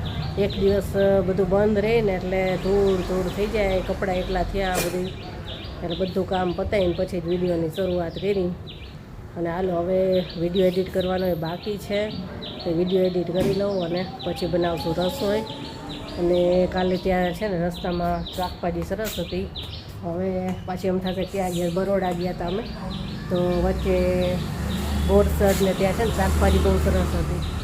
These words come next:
પાપડી ને એવું બધું. તો પછી હું થોડીક શાકભાજી લીધી, તો ત્યાં તો પાપડી ને બટેટાનું શાક કરવું છે. જેની આજે પાછી ગોયણી થઈ છે એટલે એને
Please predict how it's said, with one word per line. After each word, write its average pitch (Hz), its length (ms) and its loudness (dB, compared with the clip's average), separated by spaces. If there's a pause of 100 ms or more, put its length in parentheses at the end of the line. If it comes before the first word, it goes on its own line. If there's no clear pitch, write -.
(440)
પાપડી 180 400 0
ને 175 160 2
એવું 175 120 0
બધું. 180 240 0 (440)
તો 185 80 -2
પછી 180 360 -2
હું 175 280 -2
થોડીક 180 260 -4
શાકભાજી 170 480 -4
લીધી, 185 280 0 (500)
તો 196 80 -4
ત્યાં 185 280 0
તો 180 80 -2
પાપડી 185 440 -2
ને 170 140 0
બટેટાનું 175 580 0
શાક - 260 -2
કરવું 226 280 2
છે. 190 440 -2 (600)
જેની 190 340 6
આજે 185 180 2
પાછી 185 280 0
ગોયણી 196 400 4
થઈ 214 200 2
છે 185 480 -2
એટલે 175 200 2
એને 185 160 2